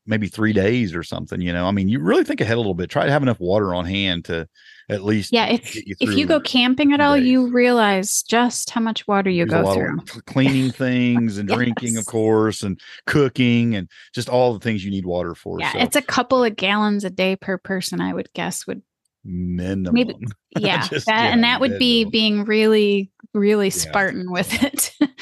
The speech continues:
Speaker 1: Right, right.
Speaker 2: Yeah.
Speaker 1: So that was kind of the first thing, 'cause I just think it's probably the most important thing, right? It,
Speaker 2: Yeah.
Speaker 1: the water storage. And, and something just most homesteaders practice already. And if you're a good homesteader, you're gonna do this. That's food storage. You're gonna put
Speaker 2: Yeah.
Speaker 1: food up. You're gonna grow your food. You're gonna put it up.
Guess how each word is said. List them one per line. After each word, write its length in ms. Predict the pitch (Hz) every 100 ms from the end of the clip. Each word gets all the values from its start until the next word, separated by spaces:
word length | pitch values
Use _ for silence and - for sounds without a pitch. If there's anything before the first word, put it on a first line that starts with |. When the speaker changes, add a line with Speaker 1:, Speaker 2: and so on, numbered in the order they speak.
| -
Speaker 1:
Right, 360 | 95 87 82
right. 200 | 87 80
Speaker 2:
Yeah. 180 | 80 170
Speaker 1:
So 240 | 185 87 82 _ _ -
that 180 | 135 147
was 120 | 120
kind 120 | 123
of 60 | 107
the 60 |
first 260 | - 101 -
thing, 160 | 104
'cause 80 | 101
I 80 | 117
just 140 | 104
think 120 | 98 92
it's 120 | -
probably 340 | - 95 98 85
the 180 | 101 101
most 300 | 101 107 104
important 400 | 92 113 87 78
thing, 180 | 80
right? 260 | 80 82 85
It, 60 | - 87
Speaker 2:
Yeah. 120 | 208
Speaker 1:
the 160 | 90 90
water 280 | 87 87 82
storage. 340 | - 85 82 - - - -
And, 260 | 147 156 -
and 120 | 220
something 360 | 330 226 135 117 _ 120
just 220 | 120 117
most 280 | 113 101 -
homesteaders 480 | 98 87 85 82 -
practice 500 | - 73 - 78 82
already. 600 | 80 90 113 113 110 -
And 100 | 104
if 80 | 90
you're 180 | 110 113
a 60 |
good 240 | 90 107 123
homesteader, 520 | 113 110 - 113 113
you're 160 | 120 131
gonna 180 | 135
do 220 | 113 110 107
this. 140 | 104
That's 180 | 120 -
food 320 | - 95 78
storage. 500 | - 78 78 78 - - - -
You're 80 | 220
gonna 160 | 175
put 140 | 123 101
Speaker 2:
Yeah. 80 | 82
Speaker 1:
food 180 | 80 76
up. 140 | 76
You're 100 | 107
gonna 140 | 131
grow 220 | 90 101 139
your 160 | 165
food. 260 | 143 120 110
You're 80 | 98
gonna 140 | 87
put 200 | - 92
it 120 | 92
up. 180 | 85 80